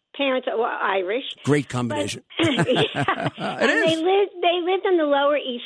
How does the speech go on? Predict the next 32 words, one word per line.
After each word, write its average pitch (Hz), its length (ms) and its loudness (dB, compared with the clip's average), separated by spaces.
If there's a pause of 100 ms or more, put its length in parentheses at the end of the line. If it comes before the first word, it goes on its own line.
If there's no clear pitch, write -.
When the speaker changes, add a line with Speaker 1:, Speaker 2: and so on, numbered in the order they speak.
Speaker 1:
Side 240 400 0
back 226 260 0
then 233 260 0
where 220 160 4
the 208 140 -2 (140)
tenements 262 440 2 (100)
were, 170 220 -2 (200)
but 269 200 0 (600)
I 285 180 4 (100)
always 370 380 2
remember 294 420 2
him 254 160 -4 (100)
speaking 247 420 -4 (100)
of 208 240 0
Brother 226 280 0
Leo, 214 540 2 (640)
and, 240 420 0
uh, 233 260 2 (120)
when, 269 460 0 (100)
at - 180 -2
Manhattan 233 500 0 (100)
College. 330 360 0
And 240 220 0
so 262 200 2 (340)
when 311 200 4
my 349 200 4
dad 277 340 2 (280)
died 220 300 2
back 214 220 0
in 214 120 0
nineteen 220 480 0 (100)
eighty, 208 580 2